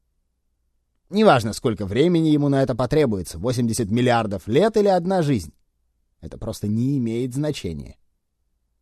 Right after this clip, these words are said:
Вам не нужно решать эту задачу, чёрт с ней. В любом случае, это не такая сложная задача. Неважно, есть у вас трак времени или нет. Я вижу значительное облегчение на лицах некоторых людей.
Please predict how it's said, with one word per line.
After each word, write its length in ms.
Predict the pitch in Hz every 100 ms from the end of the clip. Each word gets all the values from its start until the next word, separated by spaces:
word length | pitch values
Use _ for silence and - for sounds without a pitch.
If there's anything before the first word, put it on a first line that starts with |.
| _ _ _ _ _ -
Вам 200 | 107 120
не 120 | 120
нужно 260 | 135 110 117
решать 340 | 120 131 107
эту 160 | 87 90
задачу, 440 | 101 95 71 76
чёрт 320 | - 139 117
с 80 | -
ней. 200 | 78 - _ _ _ _ _ _
В 60 | 87
любом 240 | 95 107 95
случае, 300 | 113 - 85
это 80 | 85
не 120 | 95
такая 320 | 101 92 78
сложная 420 | - 90 82 82
задача. 400 | 90 92 73 - _ _ _ _ -
Неважно, 360 | 127 117 90
есть 260 | 87 131 104
у 40 |
вас 120 | 92
трак 260 | - 117 117
времени 400 | 117 131 107 98
или 120 | 110
нет. 320 | 98 78 - - _ _ _ _ _ _ _ _ _ _ _ -
Я 160 | 110 131
вижу 220 | 131 117
значительное 580 | 110 113 117 110 110 104
облегчение 520 | 101 101 - 143 143
на 140 | 113
лицах 320 | 113 113 110
некоторых 380 | 107 95 90 -
людей. 340 | 95 80 -